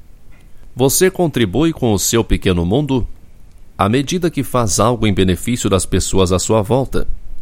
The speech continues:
das pessoas que convivem com você no cotidiano. E isso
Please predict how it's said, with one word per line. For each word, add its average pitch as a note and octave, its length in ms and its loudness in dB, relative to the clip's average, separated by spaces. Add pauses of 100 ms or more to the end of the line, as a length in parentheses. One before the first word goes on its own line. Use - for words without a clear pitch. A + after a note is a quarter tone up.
(160)
das D#2+ 180 0
pessoas F#2+ 480 -2
que F#2+ 140 -2
convivem B2+ 640 0
com A2+ 220 0
você G2+ 400 0
no A#2 120 0
cotidiano. E2+ 720 -2 (560)
E F2 220 0
isso - 280 0